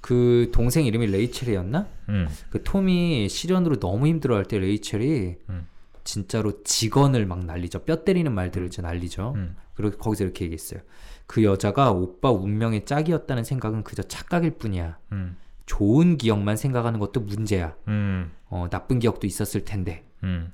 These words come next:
Speaker 1: 이런 식의 말을 날린단 말이에요. 그러니까 아마 생각을 해봤을 거예요. "나쁜 기억도 뭐가 있지?"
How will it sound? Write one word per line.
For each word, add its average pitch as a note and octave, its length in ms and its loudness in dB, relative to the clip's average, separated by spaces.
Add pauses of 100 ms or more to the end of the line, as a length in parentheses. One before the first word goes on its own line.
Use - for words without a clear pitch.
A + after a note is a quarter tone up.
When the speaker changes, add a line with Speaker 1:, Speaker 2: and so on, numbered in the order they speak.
Speaker 1:
이런 A2 140 2
식의 G#2+ 200 -2
말을 F2 200 -2
날린단 F2 400 -4
말이에요. F2 320 -4 (400)
그러니까 B2 100 0
아마 A#2+ 120 2
생각을 F#3 340 2
해봤을 G#3 360 0
거예요. E2+ 260 -4 (580)
"나쁜 B2 300 -2
기억도 A#2+ 280 0
뭐가 F#2 240 -2
있지?" F3 420 -4